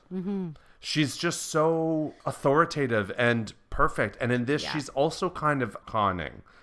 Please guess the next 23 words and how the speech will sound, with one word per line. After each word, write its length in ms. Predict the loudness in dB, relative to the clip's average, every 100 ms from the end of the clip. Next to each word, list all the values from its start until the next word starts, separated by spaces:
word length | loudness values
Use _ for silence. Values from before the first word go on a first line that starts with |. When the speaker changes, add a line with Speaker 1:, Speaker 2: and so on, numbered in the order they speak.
| -4
Speaker 2:
right? 260 | 4 4 4
She's 180 | -2 0
a 60 | 2
mob 340 | 4 2 2
mole. 460 | 2 2 0 -6 -14 -20 -14
She 260 | -4 0 2
is, 200 | 2 2
like, 420 | 0 0 -14 -20 -4
kind 180 | -2 -2
of 100 | -2
conning 360 | 2 2 2
everyone 260 | 0 0 2
around 360 | 4 4 4
her, 220 | 0 0 -4 -20 -8
and 220 | 2 2 4
but 120 | 2
also 280 | 2 2 -2
being 280 | -4 -4 -2
taken 260 | -4 -4
advantage 380 | -2 -2 -2 0
of. 140 | 0
And, 120 | 0 2
like, 180 | 0